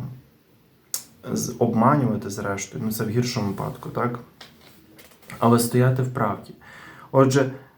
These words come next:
смирення стає голов-, головним елементом дороги до святості. Тереза каже: «Людина мусить смиренно прийняти свою справді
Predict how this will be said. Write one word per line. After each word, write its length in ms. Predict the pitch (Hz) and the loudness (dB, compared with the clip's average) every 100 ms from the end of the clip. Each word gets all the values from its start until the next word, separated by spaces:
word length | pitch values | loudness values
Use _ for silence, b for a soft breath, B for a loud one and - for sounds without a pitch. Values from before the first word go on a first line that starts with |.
| - | -6
смирення 760 | 135 - 143 135 135 190 240 240 | -2 4 6 6 4 2 0 0
стає 300 | - 175 170 | -2 0 2
голов-, 480 | 151 151 147 143 - - - | 2 2 0 -2 -6 -18 -6
головним 640 | 127 123 131 139 143 175 175 | -2 2 4 4 4 2 2
елементом 580 | 131 127 135 151 147 123 | 2 4 4 2 0 0
дороги 260 | 120 120 | 0 0
до 100 | 117 | -2
святості. 680 | 117 - 101 95 - - 127 - B B B - | -6 -4 -6 -8 -14 -14 -12 -14 B B B 4
Тереза 380 | 123 131 127 127 | 6 6 4 2
каже: 380 | 151 139 98 | 2 2 -2
«Людина 400 | 110 120 127 127 | -2 2 4 6
мусить 580 | 120 123 175 220 - 214 | 6 4 2 0 0 -2
смиренно 600 | - 151 143 147 143 131 | 0 2 4 4 2 0
прийняти 460 | 123 123 123 120 107 | 0 0 0 0 -2
свою 260 | - 113 | -4 -6
справді 880 | 110 - 120 120 147 185 175 170 165 | -6 -4 2 4 4 2 -2 -4 -6